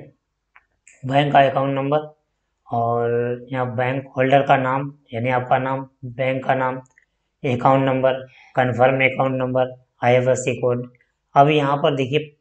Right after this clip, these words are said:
passbook का एक photo लगेगा, pan card का एक photo लगेगा,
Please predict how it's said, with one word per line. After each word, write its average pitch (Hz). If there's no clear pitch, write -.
passbook 143
का 156
एक 147
photo 127
लगेगा, 139
pan 127
card 139
का 143
एक 139
photo 135
लगेगा, 135